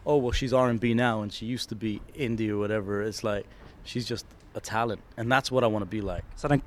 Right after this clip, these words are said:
Speaker 2: kind of crossing and touching all bases really on all the genres, that's what you wanna kinda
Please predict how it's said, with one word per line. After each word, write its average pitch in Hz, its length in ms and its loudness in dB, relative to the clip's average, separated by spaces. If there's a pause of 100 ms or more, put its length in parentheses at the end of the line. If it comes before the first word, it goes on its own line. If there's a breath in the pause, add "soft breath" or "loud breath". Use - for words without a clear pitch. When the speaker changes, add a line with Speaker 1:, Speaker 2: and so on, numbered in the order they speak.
(100)
Speaker 2:
kind 151 160 12
of 135 100 4
crossing 147 440 8
and 127 100 6
touching 143 320 8
all 139 140 10
bases 135 420 8
really 127 180 6
on 127 80 6
all 127 120 6
the 123 100 4
genres, 123 320 8
that's 127 160 2
what 139 60 4
you 127 80 8
wanna 123 160 6
kinda 123 320 4